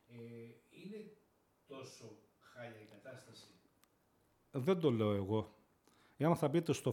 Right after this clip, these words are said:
Speaker 2: Facebook, σήμερα ιδιαίτερα, χτες, προχτές, όλοι δεν κινητοποιούσαν κάτι άλλο και δεν διαμαρτυρηθήκαν για κάτι άλλο, παρά μόνο για τα ογκώδη σκουπίδια. Πριν από κάποιες μέρες,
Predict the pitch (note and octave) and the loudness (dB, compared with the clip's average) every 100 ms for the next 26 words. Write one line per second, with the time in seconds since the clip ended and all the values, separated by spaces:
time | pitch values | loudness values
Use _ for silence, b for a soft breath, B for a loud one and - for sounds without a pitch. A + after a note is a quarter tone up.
0 | - C3+ B2 G#2+ C#3 E3 - _ _ b | 2 4 4 4 0 -2 -6 _ _ b
1 | b b - - D#3+ D#3 C3+ A#2+ A2+ B2+ | b b -2 2 4 6 6 6 6 4
2 | B2+ C3+ - - C3+ B2 - A2+ - B2 | 4 2 0 0 2 2 -2 -4 2 2
3 | C3 - - b b b b b b b | 2 -4 -14 b b b b b b b
4 | - D#3 F3+ E3 E3 F3+ E3+ D#3+ - C#3 | 2 8 8 8 6 6 6 6 6 4
5 | C3+ A#2+ - C#3 - A2 A2 A2 C#3 - | 6 4 6 4 4 4 4 4 2 -2
6 | _ - C#3+ F3+ E3+ C3+ C3 A#2+ A#2+ C3+ | _ 2 4 6 6 6 6 6 2 2
7 | C3 A#2+ A#2+ C3 - G#2+ G#2+ B2 E3 B | 2 4 4 2 2 2 2 2 -2 B
8 | B B - C3 A2+ A#2 C#3+ D#3+ C3 B2+ | B B 2 4 6 6 6 4 2 2
9 | B2 A#2+ G#2+ A2 C#3+ D3+ - - D3 G2 | 4 4 4 4 2 2 -4 -4 -4 -2
10 | F2 - _ _ _ _ b b b b | -6 -12 _ _ _ _ b b b b
11 | b b - E3+ F#3 - C#3+ D#3 D3+ D3 | b b 2 6 6 4 4 6 6 6
12 | A#2 A#2 B2+ D3 E3 - | 4 4 6 6 2 -2